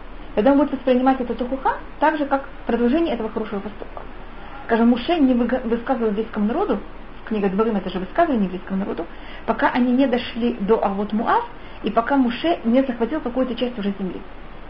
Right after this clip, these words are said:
После того, как он, он захватил, э, какую-то часть, знаете, там, и территорию отдал, или попросили его Рувен и Гад, до того, как он эту территорию не захватил, евреи уже не почувствовали, что у них, да, у него что-то уже есть. Только тогда Муше почувствовал право взять и начать разговаривать.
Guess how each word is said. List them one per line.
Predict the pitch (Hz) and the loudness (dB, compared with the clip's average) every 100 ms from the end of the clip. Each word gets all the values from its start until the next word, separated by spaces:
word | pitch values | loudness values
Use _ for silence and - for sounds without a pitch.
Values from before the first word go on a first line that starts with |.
| - - - | -16 -12 0
После | 294 302 | 2 4
того, | 277 | 2
как | 269 | 2
он, | 226 233 | -2 0
он | 208 | -2
захватил, | 226 220 214 185 - - - - | 0 -2 0 -2 -2 -10 -12 -6
э, | - 208 | -2 -2
какую-то | 214 202 240 226 | -2 2 2 2
часть, | - 170 | -2 -2
знаете, | 185 208 196 | -4 -4 -4
там, | 185 185 - - - - | -4 -4 -8 -14 -12 0
и | 208 | 0
территорию | 202 233 208 269 220 | 4 2 4 6 6
отдал, | 202 208 190 - - - - - - - - | 8 6 4 -4 -14 -14 -14 -14 -14 -10 -6
или | 175 | -4
попросили | 190 220 214 240 | -2 -2 0 2
его | 208 190 | 4 4
Рувен | 202 196 233 | 4 4 2
и | |
Гад, | 254 453 539 - - - | 2 2 0 -8 -14 0
до | 269 | 4
того, | 302 294 | 6 6
как | 269 | 6
он | 240 | 4
эту | 226 | 2
территорию | 208 240 233 214 | 0 2 4 4
не | 208 | 4
захватил, | 202 208 240 381 | 0 0 2 2
евреи | - 208 254 | 2 2 2
уже | 220 | 0
не | 220 | 0
почувствовали, | 220 254 247 214 | 0 -2 -2 -2
что | 208 | -2
у | |
них, | 196 180 | -2 2
да, | 247 | 2
у | 269 | 4
него | 196 196 | 0 -4
что-то | - - | -8 -10
уже | 180 175 | -6 -4
есть. | 208 294 330 - - - - - | -2 -2 -4 -8 -14 -14 -14 -2
Только | 277 285 | 2 6
тогда | 277 302 | 6 6
Муше | 269 269 | 2 0
почувствовал | 262 294 311 277 269 - | -2 -2 -2 -2 -4 0
право | 262 311 339 - - | 2 4 2 -2 -6
взять | 208 233 254 | 2 2 2
и | 208 | -2
начать | 190 202 208 | -4 -6 -8
разговаривать. | 190 175 | -8 -8